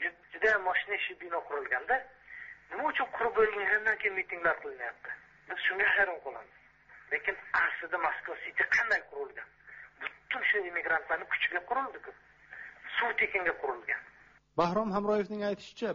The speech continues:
Speaker 2: bu va boshqa bir qancha katta qurilish tashkilotlari xorijlik quruvchilardan katta miqdordagi ish haqiga qarzdor bo'lib qolmoqda. Mardikorlar bu qurilishlardan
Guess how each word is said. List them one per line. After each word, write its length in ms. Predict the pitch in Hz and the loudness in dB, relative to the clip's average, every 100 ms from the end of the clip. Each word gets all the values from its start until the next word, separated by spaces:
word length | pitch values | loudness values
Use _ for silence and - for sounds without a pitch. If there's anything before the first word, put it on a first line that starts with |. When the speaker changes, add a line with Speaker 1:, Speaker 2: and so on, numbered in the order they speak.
| 143 | 2
Speaker 2:
bu 80 | 185 170 | 2 2
va 100 | 180 156 | 0 2
boshqa 300 | 165 160 - 180 | 0 0 -4 -2
bir 100 | 190 185 | 0 2
qancha 300 | 185 180 170 127 - | 0 2 -2 -4 -2
katta 320 | 156 - - 147 - | -2 0 -2 -2 0
qurilish 400 | 165 170 175 175 - | 6 6 6 2 0
tashkilotlari 680 | 165 - 185 175 196 208 262 - - - - | -2 2 2 4 6 6 4 0 -20 -20 2
xorijlik 460 | 165 180 185 214 254 - | 4 4 2 0 -4 2
quruvchilardan 640 | 180 175 165 156 147 220 190 | 0 2 2 2 2 -4 -2
katta 260 | 165 - 220 | -2 0 2
miqdordagi 600 | 196 - 156 139 143 147 202 208 | 0 4 2 4 0 0 -4 -4
ish 120 | - 196 | 0 2
haqiga 420 | 175 147 131 139 - - _ - | 4 2 2 0 0 -10 _ -2
qarzdor 420 | 175 170 147 151 156 | 4 4 4 2 4
bo'lib 180 | 143 135 - | 2 2 2
qolmoqda. 420 | 175 180 - 123 101 _ _ - | 4 4 2 -8 -10 _ _ 0
Mardikorlar 600 | 143 147 156 156 180 185 185 _ - | 0 2 2 4 6 4 0 _ -6
bu 80 | 170 - | -6 0
qurilishlardan 760 | 175 165 165 - 180 170 202 | 0 0 -2 2 2 4 0